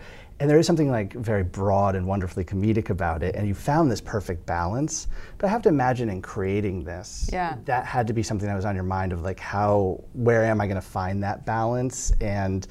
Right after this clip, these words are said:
Speaker 1: considering, you know, kind of the larger aspect of the film, like, where's the tone? Like, where is it going over the top?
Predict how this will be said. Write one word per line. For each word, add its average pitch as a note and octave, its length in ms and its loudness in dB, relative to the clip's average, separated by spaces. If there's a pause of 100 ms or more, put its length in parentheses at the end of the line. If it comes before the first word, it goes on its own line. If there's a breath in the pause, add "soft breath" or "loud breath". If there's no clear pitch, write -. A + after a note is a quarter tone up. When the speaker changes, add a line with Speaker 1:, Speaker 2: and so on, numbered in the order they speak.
(440 loud breath)
Speaker 1:
considering, G2+ 640 0 (240)
you A#2 100 -4
know, F#2 100 -4
kind F2 160 -8
of F2 60 -4
the F2 80 -2
larger E2 320 -2 (100)
aspect G2 420 -8
of A2 80 -4
the G#2+ 80 -4
film, A2 280 -4
like, F#2 160 -4
where's G2+ 240 2
the F#2+ 100 -6
tone? F#2 460 -2
Like, F2 160 -4
where G2+ 220 2
is F#2 100 0
it G2 80 -2
going F#2 240 0
over E2 180 -2
the C#2 80 -8
top? D2 460 -10